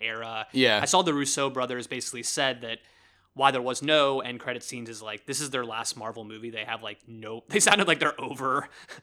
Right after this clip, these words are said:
Speaker 2: Uh-huh.
Speaker 1: over, like, directing Marvel movies, and they just wanted closure. And
Speaker 2: Yeah.
Speaker 1: this movie wasn't about the future of Marvel, kinda, like, for the first time. It was about the end of this version, so they thought it was
Speaker 2: Mm-hmm.
Speaker 1: appropriate to not have that.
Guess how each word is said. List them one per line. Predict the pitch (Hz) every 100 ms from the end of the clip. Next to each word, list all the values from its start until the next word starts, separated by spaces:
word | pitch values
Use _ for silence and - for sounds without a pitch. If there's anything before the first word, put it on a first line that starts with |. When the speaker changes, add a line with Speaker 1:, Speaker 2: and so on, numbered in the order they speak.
| -
Speaker 2:
Uh-huh. | 123 120
Speaker 1:
over, | 104 185 175
like, | 139 123
directing | 123 123 143
Marvel | 127 123 123
movies, | 120 123 135 131
and | 127
they | 120
just | 127 135
wanted | 123 113 -
closure. | - 113 127 127 139 139
And | 120 107 -
Speaker 2:
Yeah. | 117 95
Speaker 1:
this | 92 160
movie | 180 175
wasn't | 151 151 156
about | 135 117 127 - _ _ _
the | -
future | - - 180 160
of | 135
Marvel, | 110 104 123 151 170 185
kinda, | 185 175
like, | 175 160
for | 175
the | 175
first | 185 190 -
time. | 233 160
It |
was | 123 113
about | 107 120 117
the | 127 -
end | 107 127 147
of | 170 156
this | 143 131
version, | 117 117 139 175 180
so | - 123
they | 120
thought | 120 113
it |
was | 123
Speaker 2:
Mm-hmm. | 135 107
Speaker 1:
appropriate | 110 113 107 -
to | 110
not | 104 101 104
have | - 107 104
that. | 107 107